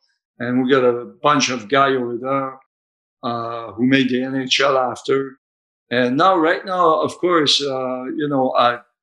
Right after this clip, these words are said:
I slow down a little bit because I was on the ice almost all summer.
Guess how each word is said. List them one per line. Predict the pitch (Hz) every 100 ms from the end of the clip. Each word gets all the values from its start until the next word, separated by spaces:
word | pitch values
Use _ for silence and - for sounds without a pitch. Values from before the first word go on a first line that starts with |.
| _
I | 127 123
slow | - 160 151
down | 147 147
a | 131
little | 131
bit | 123 143 127
because | 117 135 117
I | 123
was | 123 117
on | 127 123
the | 135
ice | 127 117
almost | 123 123 120
all | 127 120
summer. | - 151 143 123